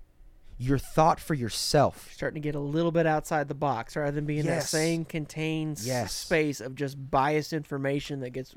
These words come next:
Speaker 1: And
Speaker 2: rammed
Speaker 1: I
Speaker 2: down your
Speaker 1: happen to
Speaker 2: throat.
Speaker 1: know all of the people that he's around for the most part are severely liberal.
Speaker 2: Yeah.
Speaker 1: So that is a massive admittance, first of all.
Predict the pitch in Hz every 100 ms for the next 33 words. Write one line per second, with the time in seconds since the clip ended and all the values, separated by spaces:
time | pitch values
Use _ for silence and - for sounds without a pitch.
0 | - 143 143 160 131 202 208 160 120 147
1 | 156 175 123 95 - 151 175 180 - -
2 | - 180 - 127 117 156 135 117 127 135
3 | 123 - 110 117 123 123 - 117 107 -
4 | 110 104 - 107 107 101 104 123 165 135
5 | 95 92 92 87 71 62 131 - - -
6 | 151 135 - - 123 165 185 - - 147
7 | 139 - 123 120 110 - - 107 120 135
8 | 151 - 190 175 165 127 131 196 - -
9 | 127 - 113 107 120